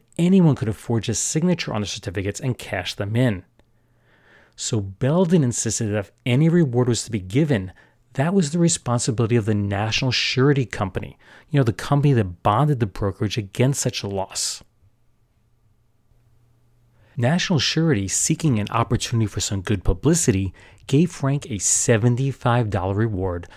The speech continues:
plus a guarantee of twenty dollars per week for the remainder of the winter. That may not sound like much, but adjusted for inflation, that would be about thirteen hundred dollars plus another three hundred and forty dollars per week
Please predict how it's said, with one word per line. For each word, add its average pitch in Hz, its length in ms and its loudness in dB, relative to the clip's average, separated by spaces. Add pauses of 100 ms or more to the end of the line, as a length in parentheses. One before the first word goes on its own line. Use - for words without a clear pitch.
(240)
plus 147 800 0
a 113 60 -4
guarantee 110 600 -2
of 98 140 -4
twenty 135 380 0
dollars 120 280 0
per - 200 -2
week 131 260 -2
for - 140 -6
the 98 80 -4
remainder 95 480 -2
of 92 80 -8
the 92 80 -6
winter. 107 460 0 (1120)
That 175 120 -2
may 202 100 4
not 175 180 2
sound 117 380 0
like 110 220 -4
much, 95 340 -10
but 101 80 -8
adjusted 123 560 -2
for - 100 -2
inflation, 139 520 0
that 98 80 -4
would 113 60 0
be 104 160 -4
about 90 120 -8
thirteen - 840 -4
hundred 123 280 0
dollars 110 440 0 (340)
plus - 280 -4
another 110 320 -4
three 123 640 -2
hundred 123 360 -2
and 113 80 -6
forty 120 240 0
dollars 104 280 0
per - 180 -2
week 135 320 0